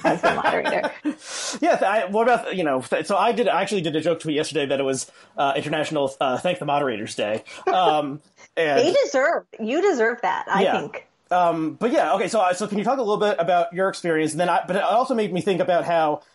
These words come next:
Speaker 2: a lot of the problems that are in <laughs> the modern online world leaking into the real world because we're all online are really moderation problems. Um, but can you,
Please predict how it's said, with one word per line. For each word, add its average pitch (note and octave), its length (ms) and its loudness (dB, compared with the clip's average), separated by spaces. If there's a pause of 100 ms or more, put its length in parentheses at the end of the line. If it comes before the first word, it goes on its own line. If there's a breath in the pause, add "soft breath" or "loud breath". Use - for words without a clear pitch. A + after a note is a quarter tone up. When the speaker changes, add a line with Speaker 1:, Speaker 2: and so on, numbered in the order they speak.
(240 soft breath)
Speaker 2:
a C#3+ 80 0
lot D#3+ 240 2
of G3 160 -2
the G3+ 80 -6
problems E3 600 -2
that C#3+ 300 0 (460)
are D3 240 0
in D3+ 280 0
<laughs> D3 180 -4
the G3+ 100 -2
modern E3+ 260 0
online F3 320 0
world D3+ 440 0 (320 soft breath)
leaking E3 260 -2
into E3 160 -2
the E3+ 80 0
real F#3 220 2
world C#3+ 220 0
because C#3+ 180 -4
we're C#3 80 0
all D#3+ 160 2
online C#3+ 400 -2 (240 soft breath)
are C#3+ 100 0
really D#3+ 260 0
moderation C#3 520 -2
problems. - 480 -12 (360)
Um, A#2+ 380 -2 (220)
but E3 100 -4
can F3+ 80 -4
you, G3+ 60 -2